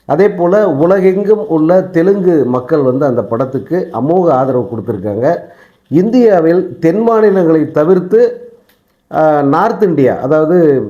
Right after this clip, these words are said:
வட மாநிலங்கள் இருக்கு, அங்கெல்லாம் கூட அந்த படத்துக்கு ஓரளவு நல்ல வரவேற்பு தான். இந்த படம் வந்து வெளியானது ஒரு வார நாளில் வெளியாகியிருக்கு. அஹ், அப்படி இருந்தும் கூட அந்த படத்துக்கு நல்ல ரெஸ்பான்ஸ்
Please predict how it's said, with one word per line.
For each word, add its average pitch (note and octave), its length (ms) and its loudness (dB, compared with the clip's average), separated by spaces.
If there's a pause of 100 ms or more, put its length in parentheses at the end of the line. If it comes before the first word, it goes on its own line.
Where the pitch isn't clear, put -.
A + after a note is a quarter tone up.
வட D#3+ 320 0
மாநிலங்கள் D3 540 0
இருக்கு, C3+ 460 0
அங்கெல்லாம் G3 640 0
கூட F#3 540 0
அந்த D3 240 -2
படத்துக்கு D3+ 720 -4 (540)
ஓரளவு F#3+ 680 2
நல்ல D#3+ 260 0
வரவேற்பு D3 460 0
தான். B2 160 -2 (280)
இந்த B2+ 180 -2
படம் D3+ 260 -2
வந்து D#3 240 0
வெளியானது E3+ 800 0
ஒரு B2+ 160 -2
வார D3 640 0
நாளில் C#3 380 0
வெளியாகியிருக்கு. B2+ 720 0 (960)
அஹ், E3+ 500 0
அப்படி F3 360 0
இருந்தும் A3 400 2
கூட E3+ 480 -2 (240)
அந்த F3 280 -2
படத்துக்கு F3 720 0
நல்ல D#3+ 300 0
ரெஸ்பான்ஸ் D#3+ 420 -2